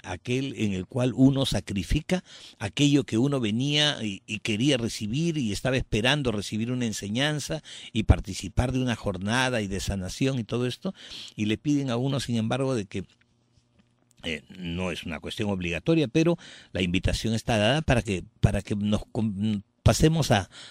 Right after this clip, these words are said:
a llenar bolsas, a hacer un trabajo distinto, pues, ¿no? Aquello que no, a trabajar para, para unos muchachos a los que ni siquiera conocemos. Y,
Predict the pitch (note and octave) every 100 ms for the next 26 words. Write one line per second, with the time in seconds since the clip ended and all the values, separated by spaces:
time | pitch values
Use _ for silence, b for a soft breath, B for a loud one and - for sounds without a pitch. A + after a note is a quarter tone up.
0 | B A2+ A2+ B2+ D3 E3 G#3+ F#3+ G#2+ A#2
1 | G#2+ D#3 D3+ D3+ D3 D3+ G#2+ - F3+ B2+
2 | F#2 F2 F#2+ G#2 C3 - A#2 A2+ A2 G2
3 | F2+ B B B B A2 G#2 G#2 G#2 C#3+
4 | C#3+ B2 G2+ - G#2 A#2+ C#3 B2+ - D3
5 | C#3 A2+ G2 - G2 - G#2 C#3 C#3 A#2
6 | G2 - F#3+ F#2+ - - _ B B B
7 | B B B B B B B B B -
8 | G2+ F#2+ F2 E2+ E2 D#2+